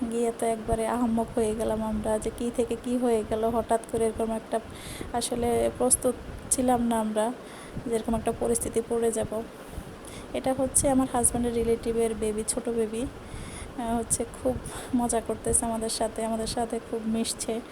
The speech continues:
আরাফ, রাফসান গিয়ে খুব মজা করলো ওখানে, যেরকম একটা আয়োজন হচ্ছে,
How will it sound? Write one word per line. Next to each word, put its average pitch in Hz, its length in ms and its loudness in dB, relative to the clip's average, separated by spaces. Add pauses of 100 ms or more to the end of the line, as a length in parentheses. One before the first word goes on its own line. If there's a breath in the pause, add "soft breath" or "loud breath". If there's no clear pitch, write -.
(460 loud breath)
আরাফ, 247 360 6 (120)
রাফসান 247 520 4
গিয়ে 240 240 2 (140)
খুব 262 160 6
মজা 226 300 2
করলো 226 320 0
ওখানে, 226 360 -2
যেরকম 220 380 0
একটা 220 280 0
আয়োজন 220 380 2
হচ্ছে, 226 480 2